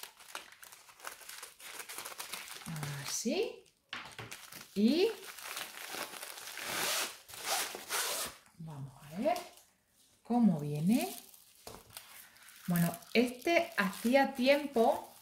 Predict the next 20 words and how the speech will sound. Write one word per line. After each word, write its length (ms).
que 140
ya 240
lo, 1160
que 120
lo 120
llevaba 380
viendo 580
y 640
me 160
llamaba 360
mucho 340
la 80
atención. 640
Y 200
como 260
no, 480
ya 200
estáis 380
viendo, 460
casitas, 1160